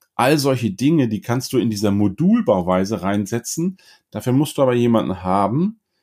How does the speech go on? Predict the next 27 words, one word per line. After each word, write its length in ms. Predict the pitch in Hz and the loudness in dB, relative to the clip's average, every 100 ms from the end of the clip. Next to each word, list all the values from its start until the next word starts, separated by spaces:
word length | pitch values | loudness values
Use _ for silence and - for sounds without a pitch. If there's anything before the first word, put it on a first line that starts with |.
| _ _ _ | _ _ _
der 100 | 117 | 0
dir 140 | 120 127 | 2 2
das 180 | 120 | 2
auch 160 | - 110 | 0 -2
erklären 480 | 104 - 165 233 208 | -4 -2 -2 0 0
kann, 220 | 123 110 | -2 0
was 140 | 104 | 0
da 120 | - 107 | 0 0
passiert. 560 | 113 104 - 208 - | -2 -4 -2 -2 0
Denn 320 | 113 110 107 - _ _ _ - | 2 0 -2 -8 _ _ _ -10
diese 220 | 98 104 | -4 -2
Services, 760 | - 151 160 127 - 90 - | 0 2 2 0 -2 -6 -4
alle 240 | - 135 143 | 0 0 0
wie 100 | 135 | -2
sie 160 | 113 | -2
da 260 | 104 107 127 | 0 2 2
sind, 260 | 156 165 - | -2 -4 -6
das 140 | - | -8
ist 120 | 101 | -6
ja 80 | 110 | -8
keine 300 | - 104 95 | -4 -2 -2
Freeware, 840 | - - 120 151 190 101 92 110 123 | -4 -4 -2 2 2 2 4 2 2
sondern 500 | 120 113 113 117 - _ _ _ _ _ | 0 2 2 -2 -6 _ _ _ _ _
du 120 | - | -10
zahlst 640 | 104 - 165 277 185 - - | -8 -2 0 2 0 -4 -6
für 120 | - | -2
jeden 720 | 110 113 113 110 107 104 - | 0 2 2 4 0 -2 -6